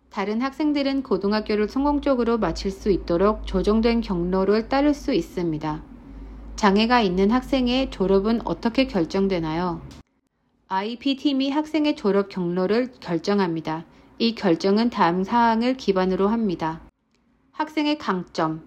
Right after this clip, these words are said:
필요 사항 및 대학 진학 목표, 장애의 유형 및 심각도,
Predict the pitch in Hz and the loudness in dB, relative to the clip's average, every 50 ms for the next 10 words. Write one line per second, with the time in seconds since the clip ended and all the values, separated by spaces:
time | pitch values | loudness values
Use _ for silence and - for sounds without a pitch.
0 | - _ _ - - 302 277 294 294 294 294 302 302 302 294 285 262 226 220 233 | -20 _ _ 0 4 4 6 6 6 6 6 6 4 4 4 4 2 2 2 0
1 | 269 262 - - - 196 185 185 185 - - - 185 170 170 180 180 160 139 - | 0 -2 -8 -6 -2 2 2 2 0 -2 -8 -6 -4 -2 -2 -2 -2 -4 -8 -8
2 | - - - 156 139 151 143 - - - - - - _ _ _ _ _ _ _ | -10 -12 -8 -8 -8 -8 -10 -18 -20 -20 -20 -20 -20 _ _ _ _ _ _ _
3 | _ _ _ _ _ - - 226 208 208 220 233 240 247 254 240 208 190 190 196 | _ _ _ _ _ -6 -4 -4 -2 -2 -4 -4 -4 -4 -4 -4 -4 -4 -2 -2
4 | 214 220 220 208 175 175 208 247 - - - - - 285 277 285 294 277 277 - | 0 0 0 -2 -2 -2 -2 -4 -4 -10 -16 -6 -2 0 2 2 2 2 0 -2
5 | - - 151 143 156 | -6 -6 -6 -6 -6